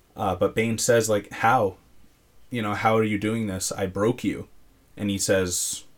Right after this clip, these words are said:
you know, "You think you were the only one who was able to have the strength to escape the prison." Like, that was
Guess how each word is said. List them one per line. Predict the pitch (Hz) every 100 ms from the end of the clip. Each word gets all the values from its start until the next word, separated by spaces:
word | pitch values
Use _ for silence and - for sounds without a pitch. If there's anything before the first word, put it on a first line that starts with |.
| _ _ -
you | 110 101
know, | 87
"You | 92 104
think | 104 101
you | 104
were | 101
the | 98
only | 98 95
one | 95 101 107 92
who | 98
was | 92 92
able | 92 95
to | 92
have | 92
the | 85
strength | - 101 90 -
to | 85
escape | - 90 87
the | 90
prison." | - 101 - - -
Like, | - - _ - - - - -
that | - -
was | 101 90 - - -